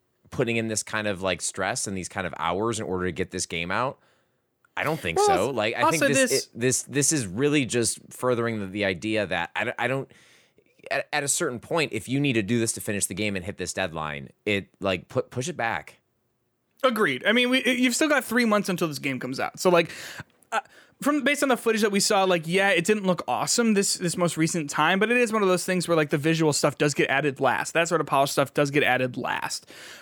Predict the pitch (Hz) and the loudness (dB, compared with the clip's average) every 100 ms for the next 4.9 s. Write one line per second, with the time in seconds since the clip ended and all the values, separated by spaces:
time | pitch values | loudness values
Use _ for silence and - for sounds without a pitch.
0 | - 226 202 - - _ _ _ _ _ | -2 0 0 -4 -20 _ _ _ _ _
1 | _ _ _ _ _ - 233 392 302 240 | _ _ _ _ _ -2 0 2 4 2
2 | 220 202 - 220 202 208 196 175 - _ | 2 0 2 2 4 2 2 0 -4 _
3 | _ _ _ _ _ _ - 208 226 277 | _ _ _ _ _ _ -8 0 2 2
4 | - - 165 285 359 185 143 135 | -2 -2 2 2 4 2 2 0